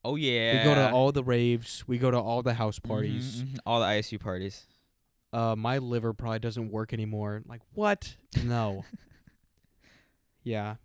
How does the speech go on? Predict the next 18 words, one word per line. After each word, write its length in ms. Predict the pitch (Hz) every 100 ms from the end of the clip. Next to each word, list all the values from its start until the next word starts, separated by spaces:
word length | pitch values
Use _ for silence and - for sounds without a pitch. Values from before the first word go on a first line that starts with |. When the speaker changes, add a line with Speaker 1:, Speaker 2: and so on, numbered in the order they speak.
| _
Speaker 2:
All 80 | 175
right. 220 | 123 123 -
Anyway. 340 | 180 143 123 113 - - - - - _ -
Speaker 1:
All 220 | - - -
right. 100 | - _ 90
Let 160 | 131
me 80 | 180
throw, 340 | - 165 147
uh, 400 | 123 104 101 98 - -
a 60 | 107
little 420 | 127 123 110 117 - _
small 400 | - - 113 104
Q 200 | - 110
and 80 | 95
A 120 | 95
section. 440 | - 92 - 117 - _ _ _ -
Uh, 360 | 104 104 104 101
Speaker 2:
Okay. 200 | -